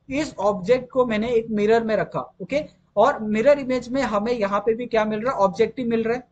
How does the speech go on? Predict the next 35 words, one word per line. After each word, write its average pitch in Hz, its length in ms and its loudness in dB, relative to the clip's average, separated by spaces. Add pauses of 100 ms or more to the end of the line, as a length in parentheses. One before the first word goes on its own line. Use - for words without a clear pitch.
(160)
ठीक 220 140 -4
है, 269 120 -4 (320)
यहाँ 202 220 2
पे 214 120 4
भी 247 140 0
object 226 360 2
मिल 220 140 -2
रहा 226 100 0
है, 226 60 -2
कोई 233 180 0
changes 233 400 0
है, 262 140 -6
बिल्कुल 190 300 -2
नहीं 226 180 0
है। 233 120 -6 (300)
The 262 200 2
mirror 240 380 2
image 247 320 -4
is 269 160 -8
formed 226 340 0
by 240 60 0 (100)
passing 185 480 -4
each 233 240 -6
point 214 380 -4
of 185 200 0
the 226 140 0
object 175 420 0
through 208 160 -4
the 226 100 -2
point 208 380 -4
called 185 240 0
the 262 80 -2
center 185 380 -2
of 233 260 -2
inversion। 185 400 -2